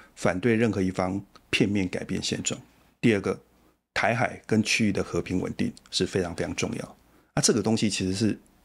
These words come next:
是非常一般的，哦，没有，没有，没有讲太特别的东西。所以，呃，我个人认为，就像主持人刚讲的，是不是在这个议题上面，他们中间有共同的底线？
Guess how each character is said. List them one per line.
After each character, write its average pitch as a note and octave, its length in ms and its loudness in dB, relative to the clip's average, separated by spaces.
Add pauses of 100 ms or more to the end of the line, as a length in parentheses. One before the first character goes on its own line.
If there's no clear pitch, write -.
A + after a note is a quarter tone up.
是 - 160 -2
非 B2+ 140 0
常 G#2+ 160 0
一 B2 60 0
般 F2+ 260 0
的， F2+ 100 -2 (140)
哦， F2 160 -2
没 G#2+ 120 4
有， G#2+ 120 2
没 G#2+ 160 2
有， G#2+ 160 2
没 B2 160 4
有 A#2+ 80 4
讲 E2 180 -2
太 G2 240 -2 (300)
特 - 160 2
别 F2+ 140 -6
的 - 80 -10
东 A2 180 -4
西。 G2+ 140 -4
所 E3+ 160 4
以， - 100 -2 (300)
呃， G#2 360 2 (300)
我 G#2+ 140 4
个 D3+ 160 2
人 C3 100 6
认 C3 140 4
为， F#2+ 420 0 (160)
就 C#3 100 2
像 A#2 120 4
主 F2+ 120 -4
持 F#2 80 0
人 F#2 120 0
刚 F#2+ 160 2
讲 - 180 -2
的， - 100 -4
是 - 140 0
不 A#2+ 60 0
是 A#2+ 40 -6
在 B2 140 2
这 A#2 100 0
个 G#2 80 -2
议 G2 60 -2
题 F#2 140 -4
上 F#2+ 180 0
面， F2+ 100 0
他 F#2+ 140 -4
们 F#2 140 -2
中 F#2 160 -2
间 F#2+ 160 2
有 F#2+ 120 -4
共 F#2 220 -2
同 - 160 -6 (100)
的 - 160 -4 (360)
底 - 100 -6
线？ - 260 -2